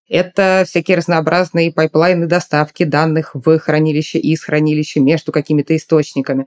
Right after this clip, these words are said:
В общем, на самом деле это очень большой, а, пласт совершенно разнообразной работы, потому что это очень, ну, в принципе, вот здесь как бы data, data science, это все очень модно все еще, и постоянно появляются какие-то новые инструменты, какие-то новые направления, а, все время что-то придумывают, вот. Поэтому как бы DataOps — это,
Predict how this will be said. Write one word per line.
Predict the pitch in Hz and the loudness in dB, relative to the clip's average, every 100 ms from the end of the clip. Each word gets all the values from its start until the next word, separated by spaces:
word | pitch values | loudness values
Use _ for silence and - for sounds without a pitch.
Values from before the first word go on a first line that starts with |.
| - | -2
В | 175 | -4
общем, | 170 185 | -2 -2
на | 175 | 0
самом | - 240 | 2 2
деле | 196 180 | 2 2
это | 175 | 0
очень | 170 165 | 0 0
большой, | 160 - 208 185 139 | 0 0 2 2 2
а, | - 147 147 | 0 0 0
пласт | - 165 160 - | 2 0 0 -2
совершенно | 151 - 165 | -2 0 -2
разнообразной | 147 156 156 175 156 151 | 0 -2 0 0 0 -2
работы, | 156 185 320 - | 0 2 0 -2
потому | - 156 147 156 | -6 -2 -2 -2
что | - 160 | -4 0
это | 156 156 147 160 | 2 2 2 0
очень, | - 151 131 | 0 -2 0
ну, | 196 | -2
в | - | -2
принципе, | 170 151 - 131 | -2 -2 -4 -6
вот | |
здесь | - 131 - | -4 -6 -6
как | - 120 | -12 -8
бы | 127 | -6
data, | 143 139 - 127 | -2 -2 -2 -4
data | 131 135 | -4 -6
science, | - 147 127 - | -4 -2 -2 -6
это | - | -8
все | - 151 | 0 -2
очень | - 143 127 | 0 -4 -4
модно | 160 233 269 165 | 2 2 2 -2
все | - 147 | 0 -2
еще, | - 156 135 | 0 -2 0
и | 160 156 | 0 0
постоянно | 160 170 180 151 | 0 0 0 0
появляются | 160 151 175 151 - | 0 2 2 0 -4
какие-то | 156 170 156 156 | -4 -2 -2 0
новые | 156 156 143 | 2 2 2
инструменты, | 135 - 156 196 247 226 220 208 | 0 0 0 2 2 2 2 4
какие-то | 160 143 127 | 2 0 0
новые | 143 139 135 | 0 2 0
направления, | 131 147 156 202 240 226 214 208 - | 0 -2 0 2 4 4 2 0 0
а, | 143 143 | 0 0
все | - | 2
время | 151 151 | 0 0
что-то | - 160 | -2 0
придумывают, | 170 160 269 269 202 214 208 | 0 4 4 4 4 2 2
вот. | 170 151 - | 0 0 0
Поэтому | - - 160 | -2 -2 -2
как | 175 143 | -4 -2
бы | |
DataOps — | 147 147 214 269 - | -2 0 2 0 -2
это, | 180 180 170 156 | -6 0 0 2